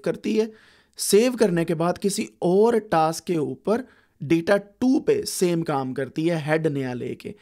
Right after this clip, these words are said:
हेड से मुराद ये है कि final layer of the neural network, जिसने प्रिंट आउट करनी है चीज़ें। For example, अगर बाइनरी क्लासिफिकेशन है तो sigmoid फंक्शन वाली लेयर जो है,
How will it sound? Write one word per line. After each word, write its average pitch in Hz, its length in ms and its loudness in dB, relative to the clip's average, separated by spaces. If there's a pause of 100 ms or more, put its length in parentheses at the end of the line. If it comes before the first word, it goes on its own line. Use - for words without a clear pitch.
(320)
हेड 170 200 4
से 208 140 0
मुराद 156 380 0
ये 147 280 -2
है 165 80 0
कि 185 120 -4
final 151 680 -4
layer 170 220 2
of 143 160 -2
the 139 120 -4
neural 135 380 -4
network, 117 340 -10 (460)
जिसने 170 400 0
प्रिंट 190 580 -2 (160)
आउट 165 280 2
करनी 147 440 -4
है 151 200 -4
चीज़ें। 123 460 -8 (380)
For 156 140 2
example, 160 300 0
अगर 160 160 0
बाइनरी 143 340 -2
क्लासिफिकेशन 175 600 -2
है 175 80 -2
तो 175 100 -4
sigmoid 143 440 -4
फंक्शन 147 340 -6
वाली 139 200 -2
लेयर 135 260 -2
जो 120 160 -8
है, 110 180 -10